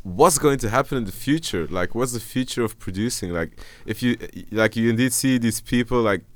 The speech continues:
just putting together loops and selling it. Like, how, how are, like, the, like, so to speak, the real producers are going to, or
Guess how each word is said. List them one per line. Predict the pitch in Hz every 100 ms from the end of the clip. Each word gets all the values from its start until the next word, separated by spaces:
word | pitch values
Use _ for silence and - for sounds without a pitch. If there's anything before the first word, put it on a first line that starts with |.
| -
just | - - -
putting | 107 101
together | 95 98 90
loops | 85 90 110 -
and | 95
selling | - 95 104
it. | 117 69
Like, | 87 87 - - - -
how, | - 101 104 110 110 - - - - - - - -
how | 85 95 113 117 107
are, | 95 90 90 - - - - -
like, | 87 90
the, | 85 - - - - - - -
like, | 76 87
so | -
to | 95
speak, | - 95
the | 87
real | 85 80 98 107 104 101 98 98 92 - - -
producers | - 98 110 127 104
are | 101 95
going | 95 95
to, | - -
or | 85